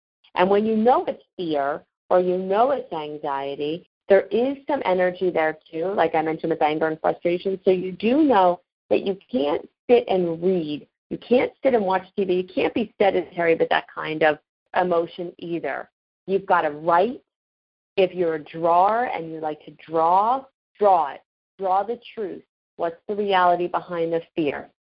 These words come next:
If you wanna draw, draw. If you wanna write, write. If you wanna create something else, create something else. If you wanna go out and garden, garden. Get yourself outside. Fear and anxiety are really helped by being outdoors and not indoors.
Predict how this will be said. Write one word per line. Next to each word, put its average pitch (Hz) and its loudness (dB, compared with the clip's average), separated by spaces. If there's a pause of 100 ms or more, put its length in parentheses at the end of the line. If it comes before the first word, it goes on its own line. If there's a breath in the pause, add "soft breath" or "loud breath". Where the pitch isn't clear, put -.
(140)
If - -8
you 170 4
wanna 160 4
draw, 196 4 (120)
draw. 165 0
If - -16
you 156 -16
wanna 147 -14 (120)
write, 180 0
write. 160 -2
If - -14
you 175 -12
wanna 160 -8
create 175 -4
something 214 -6
else, 185 0 (120)
create 170 -2
something 170 -4
else. 156 0
If - -14
you 175 -8
wanna 180 4
go 180 2
out 180 2
and 170 -8
garden, 233 0 (400)
garden. 170 2 (920)
Get 180 -4
yourself 240 -6 (140)
outside. 180 -6
Fear 170 -6
and 175 -6
anxiety 185 0
are 165 -4
really 165 0
helped 160 0
by 147 2
being 151 -2
outdoors 160 2 (340)
and 165 0
not 156 2
indoors. 151 -2